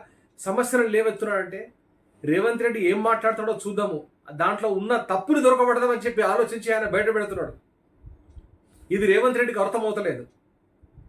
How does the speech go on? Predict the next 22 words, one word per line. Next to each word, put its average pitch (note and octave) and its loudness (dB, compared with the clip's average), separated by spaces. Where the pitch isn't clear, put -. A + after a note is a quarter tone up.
కానీ A#3+ 2
హరీష్ A#3 -2
రావు B3 2
మాత్రం A3 -4
pin C#4+ 0
to C4+ 2
pin, B3 2
point B3 -2
to A3 4
point G#3 -2
రేవంత్ G#3+ 0
రెడ్డి G3+ -2
ప్రసంగంలో G3 -2
విషయాలను F#3 -2
తీసి B3 -4
ఎండగడుతున్నాడు. D#3+ 0
అది A#3+ 4
రాష్ట్రంలో B3 0
ఉన్న A3 0
ప్రజలకు, G3+ 0
సామాన్య G#3+ 0
మానవులకు F#3+ -4